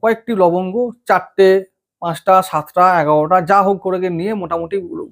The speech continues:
কর্পূর আর লবঙ্গ নিয়ে যদি আমরা সকালে সন্ধে ঘরের মধ্যে ওই ধোঁয়াটা জ্বালিয়ে রাখতে পারি, বা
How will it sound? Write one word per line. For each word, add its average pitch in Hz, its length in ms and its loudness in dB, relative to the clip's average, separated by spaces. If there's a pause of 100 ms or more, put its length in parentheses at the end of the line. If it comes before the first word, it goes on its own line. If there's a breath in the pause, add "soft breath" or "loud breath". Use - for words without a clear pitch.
কর্পূর 170 360 2
আর 180 60 4
লবঙ্গ 170 460 0
নিয়ে 170 220 -4
যদি 175 200 -4
আমরা 185 340 0 (320 loud breath)
সকালে 180 500 2 (260 soft breath)
সন্ধে 180 440 0
ঘরের 160 320 -2
মধ্যে 180 260 0
ওই 175 120 6
ধোঁয়াটা 156 320 -2
জ্বালিয়ে 160 280 -2
রাখতে 165 240 -8
পারি, 196 300 0 (360 soft breath)
বা 160 160 0